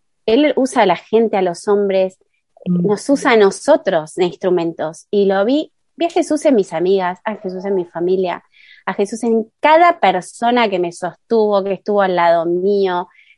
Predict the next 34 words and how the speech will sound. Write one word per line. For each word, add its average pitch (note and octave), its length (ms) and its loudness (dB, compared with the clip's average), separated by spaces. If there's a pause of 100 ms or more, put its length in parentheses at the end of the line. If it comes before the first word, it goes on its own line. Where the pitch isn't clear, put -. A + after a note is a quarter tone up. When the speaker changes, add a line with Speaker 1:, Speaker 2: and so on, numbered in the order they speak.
Speaker 1:
de C#4+ 80 2
una E4+ 140 6
manera, B3 540 2 (520)
es - 180 -6 (200)
tanto C#4+ 380 4
lo F3 140 0
que F3 80 -2
yo F3 120 -6
recibí, F3 580 -2 (200)
tanto, F#3+ 560 2
de G#3 120 2
una B3 160 2
manera A3 320 4
tan A3 220 0
desproporcionada, F#3+ 1300 0
que G#3 160 -4
solamente C#4+ 560 2
puede B3 160 -4
ser A#3+ 140 -2
algo A#3 200 0
del F#3+ 140 -2
cielo, F#3+ 420 -8 (100)
porque A3+ 460 -2 (600)
es - 140 -2
que C4 240 4
es, - 260 -6 (600)
el C#4 140 2
hombre F4 240 6
no E4+ 80 6
es F#4+ 100 -2
capaz - 600 -2
de A#3 200 4
dar B3 280 4
tanto B3+ 420 2